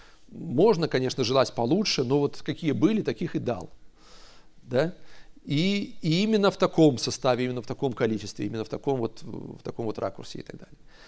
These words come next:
Э, и при всём при этом, да,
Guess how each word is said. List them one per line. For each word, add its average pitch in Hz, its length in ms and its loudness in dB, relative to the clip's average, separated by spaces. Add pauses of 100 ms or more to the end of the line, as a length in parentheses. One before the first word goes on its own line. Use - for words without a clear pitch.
(280)
Э, 120 280 0
и 180 500 0 (140)
при 175 140 2
всём 233 320 2
при 196 180 0
этом, 123 320 2 (320)
да, 170 360 -2